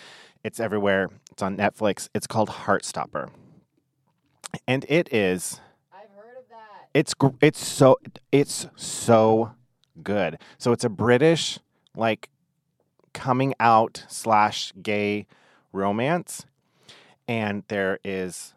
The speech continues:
uh, incredible trans repreta-, representation. There's, you know, queer representation.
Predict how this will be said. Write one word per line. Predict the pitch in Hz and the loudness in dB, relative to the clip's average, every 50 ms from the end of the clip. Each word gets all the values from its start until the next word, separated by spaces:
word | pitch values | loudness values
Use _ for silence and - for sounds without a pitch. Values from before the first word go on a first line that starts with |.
| _ _ _ | _ _ _
uh, | 98 98 92 90 85 82 82 - _ _ _ _ _ _ _ _ _ _ _ _ | -4 -4 -2 -2 -2 -4 -6 -10 _ _ _ _ _ _ _ _ _ _ _ _
incredible | 101 95 90 - - 131 123 117 127 131 | -8 -8 -8 -6 -6 -4 -4 0 0 0
trans | - - 117 107 104 98 | 0 -2 -8 -12 -10 -10
repreta-, | 107 98 - - 101 - 107 101 - - - | -12 -12 -12 -14 -16 -14 -14 -14 -14 -10 -4
representation. | 98 101 92 - 101 92 92 95 90 - 95 92 - - 101 95 92 95 - _ _ _ _ _ - | -4 -4 -2 -4 -6 -8 -8 -10 -10 -10 -12 -12 -10 -10 -10 -8 -10 -10 -12 _ _ _ _ _ -8
There's, | 95 90 87 85 87 85 - - - - _ _ _ _ _ _ 87 | -6 -6 -6 -6 -8 -12 -14 -18 -20 -20 _ _ _ _ _ _ -16
you | 95 90 | -14 -14
know, | 82 78 | -14 -14
queer | - - - 135 135 127 | -16 -10 -6 -4 -2 0
representation. | 123 123 113 - 113 101 107 101 - 107 104 95 - 104 104 104 | 0 -2 -2 -4 -8 -12 -12 -14 -12 -10 -10 -10 -10 -10 -10 -10